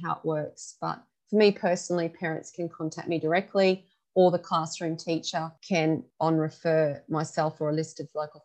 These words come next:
therapists, and it, it's up to the parent to contact us directly or go to their G P and see if they're eligible for funding. It's different funding packages and then take it from there. So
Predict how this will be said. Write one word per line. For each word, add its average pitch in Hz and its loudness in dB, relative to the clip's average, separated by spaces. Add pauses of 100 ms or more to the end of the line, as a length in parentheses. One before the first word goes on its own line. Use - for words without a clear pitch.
therapists, 151 -14
and 156 -6
it, 139 -10 (180)
it's 139 -14
up - -12
to - -14
the 160 -4 (160)
parent 156 -6 (640)
to 165 2
contact 175 -4
us 175 0
directly 220 2
or 208 4
go 185 4
to - -8
their 175 2
G 175 0
P 190 0
and 160 -6
see - -2
if 175 -4
they're 170 -4
eligible 170 -4
for 170 -10
funding. 240 2 (300)
It's - -20
different - -10
funding 175 -2
packages 170 -8
and 160 -8
then 156 -8 (440)
take 170 -6
it - -12
from 160 -4
there. 156 -6
So 156 -12